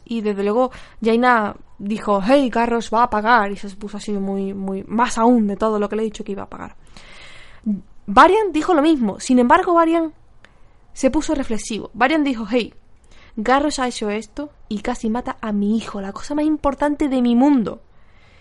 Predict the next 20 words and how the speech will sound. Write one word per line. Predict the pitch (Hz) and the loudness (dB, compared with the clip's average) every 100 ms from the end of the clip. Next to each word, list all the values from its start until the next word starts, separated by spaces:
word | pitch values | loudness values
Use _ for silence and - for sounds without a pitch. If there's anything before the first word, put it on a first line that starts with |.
| - - | -20 -8
Pero, | 226 | -4
sin | 240 | 0
embargo, | 247 311 | 2 2
Varian | 339 339 339 302 | 2 4 2 2
no | 330 | 0
se | 320 | -2
dejó | 285 262 269 | -2 0 0
llevar | 262 254 254 - - - - - - - | 2 2 0 -10 -20 -20 -20 -20 -20 -6
demasiado | 202 233 220 - 302 254 | 2 4 4 2 0 0
por | 202 | -2
la | 202 | -4
emoción. | 202 202 - 202 | -4 -6 -8 -6
No | 226 | -4
se | 254 302 | -2 -2
dejó | 294 277 | 0 0
llevar | 277 269 | 0 0
en | 254 | -2
el | |
sentido | 247 233 269 | -6 -2 0
de, | 240 | 0